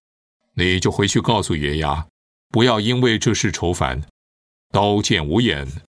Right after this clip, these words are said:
或吞灭这人，或吞灭那人，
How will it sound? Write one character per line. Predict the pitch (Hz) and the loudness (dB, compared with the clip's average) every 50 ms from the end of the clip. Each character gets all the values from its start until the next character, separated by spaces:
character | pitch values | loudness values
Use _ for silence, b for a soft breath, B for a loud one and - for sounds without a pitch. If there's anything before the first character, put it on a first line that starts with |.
| _ _ _ _ | _ _ _ _
或 | - 95 85 80 80 78 | -2 0 0 0 0 -2
吞 | - - 123 117 | -2 -2 0 2
灭 | 123 117 107 | 2 2 2
这 | - 151 131 | 2 2 2
人， | 104 92 87 101 120 135 139 - _ _ _ | 2 0 0 0 -2 -2 -4 -6 _ _ _
或 | - 107 104 104 104 | 0 2 2 2 0
吞 | - - - 113 117 | -2 0 0 0 2
灭 | 117 113 110 98 85 | 2 2 2 2 2
那 | 85 98 107 90 76 | 2 2 0 0 0
人， | 69 67 64 62 - 78 | -2 -4 -6 -6 -8 -10